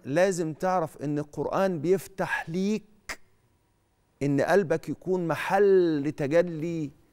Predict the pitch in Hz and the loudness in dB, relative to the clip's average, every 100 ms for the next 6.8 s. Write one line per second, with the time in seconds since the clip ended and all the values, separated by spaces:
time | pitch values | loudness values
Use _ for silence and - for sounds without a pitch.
0 | _ _ - 147 147 170 196 151 143 143 | _ _ 0 2 4 4 2 0 -2 2
1 | 160 156 143 147 160 139 120 123 127 123 | 2 2 0 2 2 0 -4 -4 -4 -6
2 | _ _ - - _ _ _ _ _ _ | _ _ -20 -20 _ _ _ _ _ _
3 | _ _ _ _ _ _ - 127 117 135 | _ _ _ _ _ _ -10 2 4 4
4 | 117 131 95 82 139 185 185 190 185 127 | 2 -2 -4 -2 2 6 4 4 2 2
5 | - _ _ _ _ _ _ _ _ _ | -14 _ _ _ _ _ _ _ _ _
6 | - 135 139 139 - 160 131 110 | -6 0 0 2 2 4 2 -2